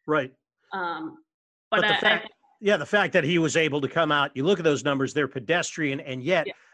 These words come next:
Speaker 1: they still put not, you know, they came back from seventeen points down, haven't done that since twenty fifteen.
Speaker 2: Right.
Speaker 1: They put up twenty-seven points, which was, uh, you know, you compared to last year, pretty good offensive output.
Speaker 2: Right. And he, he's, it, statistically, it didn't look like he was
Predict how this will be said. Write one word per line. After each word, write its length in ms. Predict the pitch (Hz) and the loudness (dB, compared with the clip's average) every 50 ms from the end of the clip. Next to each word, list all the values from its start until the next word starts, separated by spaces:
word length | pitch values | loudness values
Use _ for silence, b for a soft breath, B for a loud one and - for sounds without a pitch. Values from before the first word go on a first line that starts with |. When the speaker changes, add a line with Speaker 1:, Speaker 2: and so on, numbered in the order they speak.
| b b - | b b -2
Speaker 1:
they 80 | 254 240 | -2 0
still 200 | - 262 214 147 | 2 0 0 2
put 280 | - 175 156 160 - | 2 0 0 0 -2
not, 380 | 160 139 180 214 233 226 - 170 | -2 0 2 2 2 0 -2 -2
you 120 | 208 202 | -2 -2
know, 100 | 165 151 - | -2 -2 -4
they 120 | 147 147 180 | -4 -4 0
came 180 | 165 202 196 175 | 2 2 2 4
back 220 | 170 165 156 - | 4 2 2 0
from 140 | - 127 110 | -6 -10 -10
seventeen 540 | - - 214 214 196 185 - - 185 165 143 | -2 2 4 4 4 2 -2 -2 -4 -4 -4
points 340 | - 180 151 135 - - - | -4 -4 -4 -4 -4 -6 -4
down, 240 | 160 143 156 185 147 | -2 0 0 0 -2
haven't 220 | 165 156 139 123 | 0 -2 0 2
done 160 | 139 143 131 120 | 2 2 2 2
that 220 | 139 151 151 - | 0 0 -2 -2
since 220 | - 156 131 - - | -6 -10 -10 -10 -10
twenty 260 | - 156 156 143 135 | -8 -6 -6 -6 -6
fifteen. 560 | - - 156 139 139 _ - 147 143 135 131 | -8 -8 -8 -8 -8 _ -10 -6 -6 -4 -4
Speaker 2:
Right. 100 | 131 131 b b b b b _ | -6 -8 b b b b b _
Speaker 1:
They 180 | 117 170 175 175 | 0 0 0 0
put 200 | - - 196 165 | 0 2 2 4
up 180 | 156 139 - _ | 4 2 0 _
twenty-seven 640 | - 180 208 156 131 131 - - 226 226 208 151 135 | -8 -4 -4 -4 -4 -4 0 0 0 0 0 -4 -6
points, 360 | - 156 143 135 135 - - | -8 -6 -6 -6 -6 -8 -10
which 240 | 147 139 139 - 156 | -10 -10 -10 -8 -8
was, 260 | 147 135 127 - - | -8 -8 -8 -10 -8
uh, 180 | 156 139 131 143 147 151 | -6 -6 -6 -6 -6 -8
you 100 | 165 143 | -8 -6
know, 100 | 123 123 | -6 -8
you 140 | 123 139 151 - | -10 -12 -16 -18
compared 260 | 175 156 190 180 139 | -6 -4 -2 -2 -2
to 60 | 135 | -2
last 400 | 131 165 208 254 214 - - - | -2 -2 -2 -2 -2 -4 -6 -8
year, 80 | 135 123 - - | -10 -10 -8 -10
pretty 140 | 147 135 | -10 -8
good 120 | 127 131 120 | -6 -6 -6
offensive 440 | 110 - - 202 202 - - 107 98 | -6 -8 -10 -12 -12 -12 -14 -16 -16
output. 360 | 104 95 - _ _ 101 95 - _ _ - 190 | -18 -18 -20 _ _ -20 -20 -20 _ _ -14 -4
Speaker 2:
Right. 320 | 233 240 220 185 147 - - - - 233 | -2 0 0 0 -2 -4 -10 -8 -2 0
And 120 | 240 262 | 2 2
he, 180 | 269 254 254 - | 2 2 0 -2
he's, 380 | 247 226 247 269 254 226 196 233 247 - _ _ _ _ - | -4 -4 -4 -2 -4 -4 -6 -8 -10 -12 _ _ _ _ -8
it, 340 | - 254 202 - - - _ _ _ _ _ _ _ _ 269 | -8 -8 -8 -8 -14 -20 _ _ _ _ _ _ _ _ -18
statistically, 800 | - - 330 349 - - 370 392 392 370 302 - 294 277 269 | -6 -4 -4 -4 0 0 0 0 0 -2 -4 -2 0 0 0
it 80 | 247 208 | 0 0
didn't 180 | 262 262 262 247 | -2 -2 -2 -2
look 160 | 247 240 240 | -4 -4 -2
like 180 | 240 220 226 - | -4 -4 -4 -4
he 120 | 220 214 | -6 -4
was 320 | 208 196 185 190 - - | -4 -4 -6 -6 -12 -20